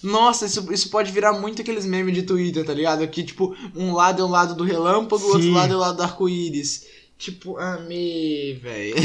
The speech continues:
Speaker 1: <laughs> Mas é uma foto bonita,
Speaker 2: Sim,
Speaker 1: pra
Speaker 2: sim,
Speaker 1: quem
Speaker 2: sim,
Speaker 1: que
Speaker 2: sim.
Speaker 1: tá interessado. Não vou, não vou postar a foto aí, porque isso aqui é, é podcast, então
Speaker 2: É,
Speaker 1: foda-se.
Speaker 2: e eu não vou falar isso, esquece. Não falei nada, lá, lá, lá, lá, lá, lá.
Speaker 1: O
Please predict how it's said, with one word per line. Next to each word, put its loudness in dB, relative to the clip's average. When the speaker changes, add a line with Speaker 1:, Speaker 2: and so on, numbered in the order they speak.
Speaker 1:
<laughs> -14
Mas 0
é 4
uma 4
foto -2
bonita, 0
Speaker 2:
Sim, -6
Speaker 1:
pra -10
Speaker 2:
sim, -8
Speaker 1:
quem -10
Speaker 2:
sim, -8
Speaker 1:
que -6
Speaker 2:
sim. -14
Speaker 1:
tá -4
interessado. -4
Não 0
vou, -4
não -4
vou -4
postar -4
a 0
foto -6
aí, -4
porque -2
isso -8
aqui -6
é, -6
é -6
podcast, -6
então -12
Speaker 2:
É, 0
Speaker 1:
foda-se. -12
Speaker 2:
e 2
eu -2
não 2
vou 0
falar 0
isso, -8
esquece. -6
Não -2
falei -2
nada, -6
lá, -2
lá, 0
lá, 4
lá, 4
lá, -2
lá. -10
Speaker 1:
O -14